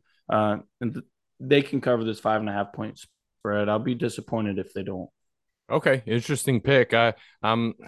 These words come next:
Speaker 2: like I said, I'm on the fence about this one. Um, talked about quarterback Will Levis.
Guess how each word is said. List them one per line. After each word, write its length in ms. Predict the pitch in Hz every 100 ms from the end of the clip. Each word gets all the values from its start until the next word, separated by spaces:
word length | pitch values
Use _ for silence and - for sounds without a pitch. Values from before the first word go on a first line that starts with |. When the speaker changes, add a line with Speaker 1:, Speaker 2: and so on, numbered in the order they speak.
| -
Speaker 2:
like 140 | - 117
I 60 |
said, 220 | 113 120 110
I'm 120 | 147
on 100 | 147
the 60 |
fence 260 | 113 127 123
about 260 | 104 92 98
this 200 | 104 -
one. 240 | 104 98 - _ _
Um, 360 | 101 101 98 113
talked 220 | - 120 123
about 280 | 123 107
quarterback 460 | - 127 117 117 107
Will 240 | 117 120
Levis. 400 | 107 113 117 -